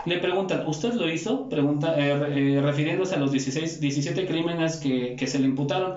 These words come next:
Ella responde con un rotundo y efusivo: "Claro que no". Yo me, yo no me cansaré de repetirlo, porque se, porque se señaló la justicia,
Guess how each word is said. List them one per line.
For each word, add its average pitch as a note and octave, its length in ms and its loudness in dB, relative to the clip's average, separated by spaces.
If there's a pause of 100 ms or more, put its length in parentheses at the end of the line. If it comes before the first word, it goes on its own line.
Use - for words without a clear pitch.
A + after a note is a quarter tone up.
(280)
Ella E3+ 260 0
responde D#3 460 -2
con C3+ 160 2
un E3+ 100 0
rotundo F#3 480 0
y C3+ 140 2
efusivo: D#3 680 0
"Claro B2+ 320 0
que - 100 -10
no". - 180 -12 (1300)
Yo F3 160 0
me, G#3+ 500 0 (560)
yo D3+ 160 2
no E3+ 80 0
me F#3 120 0
cansaré C#3+ 340 0
de D#3+ 80 2
repetirlo, D3+ 640 0
porque D3+ 760 0
se, C#3 180 -6
porque D3+ 320 -2
se D3 100 -2
señaló D3 360 0
la F#3+ 140 0
justicia, - 680 -4